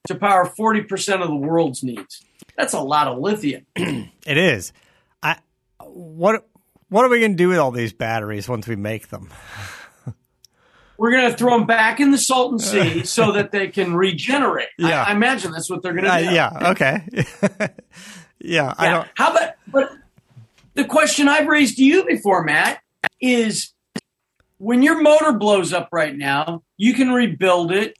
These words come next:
Speaker 1: or you can go get a crate motor or whatever. But these batteries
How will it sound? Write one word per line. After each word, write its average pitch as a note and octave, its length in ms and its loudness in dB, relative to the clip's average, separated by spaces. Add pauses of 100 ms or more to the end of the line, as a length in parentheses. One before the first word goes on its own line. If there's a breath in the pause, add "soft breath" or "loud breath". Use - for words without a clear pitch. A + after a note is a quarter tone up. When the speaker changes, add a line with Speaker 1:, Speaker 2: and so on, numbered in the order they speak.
Speaker 1:
or G3+ 220 2
you G3+ 240 0
can A#3 220 -6
go G3+ 240 2
get G3+ 160 0
a G3+ 40 -6
crate F#3+ 440 -2
motor E3+ 340 0
or G3+ 240 0
whatever. E3+ 480 0 (420 soft breath)
But A3 240 -2
these G3 420 -2
batteries G3+ 1080 -4